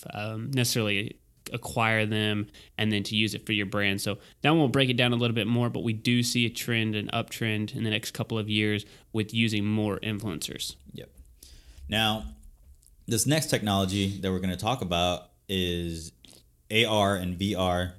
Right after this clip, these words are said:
Speaker 2: So they stand for augmented reality and virtual reality. Uh, the only difference be-, between these two is virtual reality,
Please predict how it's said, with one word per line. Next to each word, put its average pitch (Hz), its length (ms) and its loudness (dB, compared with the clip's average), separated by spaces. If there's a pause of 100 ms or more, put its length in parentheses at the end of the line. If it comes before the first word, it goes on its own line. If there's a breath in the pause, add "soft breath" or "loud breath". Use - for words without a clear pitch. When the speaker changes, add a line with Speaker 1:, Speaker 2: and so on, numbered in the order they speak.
Speaker 2:
So 80 460 -6
they 82 200 -6
stand 90 280 -4
for 90 240 -2
augmented 90 640 -4
reality 107 640 2 (260 loud breath)
and 87 180 -4
virtual 104 400 0
reality. 95 580 2 (280 loud breath)
Uh, 87 200 0
the 87 120 -2
only 151 160 2
difference 151 280 2
be-, 123 200 -6 (120)
between 107 260 -2
these 110 240 0
two - 160 -4
is 95 260 2
virtual 135 420 0
reality, 107 720 4